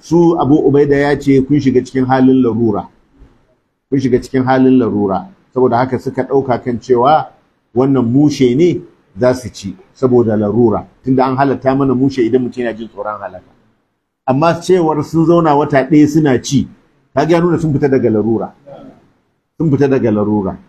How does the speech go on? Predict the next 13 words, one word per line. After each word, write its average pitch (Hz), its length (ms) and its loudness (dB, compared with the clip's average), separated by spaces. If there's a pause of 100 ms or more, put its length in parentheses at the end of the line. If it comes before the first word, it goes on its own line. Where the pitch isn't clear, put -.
(340)
Saboda 139 240 0
haka 135 200 -2
wannan 147 320 0
mushe, 147 600 2 (500)
mushe 143 380 2
ne 147 80 2
wanda 156 240 2
yake 131 220 0
na 117 100 -4
halal, 107 260 -4
ba 107 160 -6
irin 139 200 0
mushen 127 520 -2